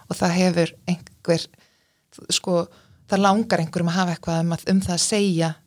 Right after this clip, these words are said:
hvað þú ert að gera eða hvernig þú ert að haga þér. Og þó að það kannski upplifa það ekkert sérstaklega þegar það er í þrett-, þú veist,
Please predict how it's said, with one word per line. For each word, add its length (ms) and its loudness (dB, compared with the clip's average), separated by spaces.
hvað 100 0
þú 80 2
ert 80 -6
að 80 -12
gera 220 -10
eða 140 -2
hvernig 180 -4
þú 60 -6
ert 80 -10
að 120 -2
haga 160 -2
þér. 160 -12
Og 160 2
þó 100 0
að 220 4
það 100 0
kannski 420 -2
upplifa 260 -2
það 100 0
ekkert 200 -6
sérstaklega 580 -4
þegar 280 -6
það 100 -4
er 80 -4
í 80 -10
þrett-, 240 -6
þú 140 -8
veist, 300 -4